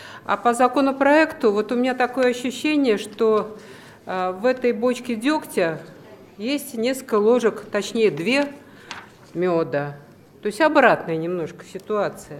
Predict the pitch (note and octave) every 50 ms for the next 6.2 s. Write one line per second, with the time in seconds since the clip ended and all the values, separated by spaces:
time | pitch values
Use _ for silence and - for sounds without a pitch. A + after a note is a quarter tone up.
0 | D3+ - G3 A3+ C4+ C4+ C4 - - - - - - - - - - - - -
1 | - - - G#3 G#3+ G3+ F#3+ G#3 - - - C4 B3+ B3+ C4 - G#3 - A3+ C#4
2 | D#4 D4+ E4 D#4+ E4 - F4 E4+ E4+ E4+ C#4+ A3 G3 F3+ F3+ F3+ E3 E3+ F3 F3
3 | E3+ E3+ E3+ E3 D#3+ D#3+ - - A#3+ A#3+ A#3 A#3 C4+ C#4 C4 A#3 G#3+ A3 F#3+ F#3
4 | F3+ F3+ F#3+ G3 F#3+ A3 A#3 A#3 A#3 A#3+ A#3+ A3+ G#3+ F#3+ F3 E3 - - - A3+
5 | A3+ A3 - - - - A#3 A#3 A3+ A#3 A3 G3 F#3+ - G3+ F#3+ F#3 G#3+ B3 B3+
6 | B3+ B3 A#3+